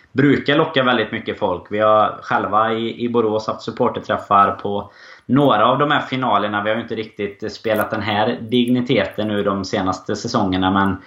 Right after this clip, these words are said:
ligacupen, F A-cupen och så vidare då, eh, har vi haft lite supporterträffar. Och var det mycket folk där så hoppas jag väl att en Champions League-final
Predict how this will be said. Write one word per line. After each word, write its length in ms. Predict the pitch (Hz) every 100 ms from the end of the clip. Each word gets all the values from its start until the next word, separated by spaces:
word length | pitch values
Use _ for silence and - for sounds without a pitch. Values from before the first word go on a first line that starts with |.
| - -
ligacupen, 720 | - 113 104 101 101 - 104
F 200 | 98 98
A-cupen 440 | 95 95 82 92 98
och 80 |
så 100 | 90
vidare 340 | 113 104 90 92
då, 280 | 90 90 90
eh, 420 | 87 85 82 -
har 120 | 92
vi 100 | 90
haft 160 | 95 -
lite 180 | 107
supporterträffar. 800 | 117 117 123 107 107 95 - 92
Och 380 | 92 92 92 -
var 180 | - 123
det 80 | 135
mycket 320 | 147 139 143
folk 220 | 151 139
där 420 | 127 120 143 139 95
så 180 | -
hoppas 320 | 110 120 107 104
jag 80 |
väl 100 | 98
att 140 | 101 101
en 80 | 101
Champions 480 | - 95 - 113
League-final 680 | 135 127 - 104 98 98 95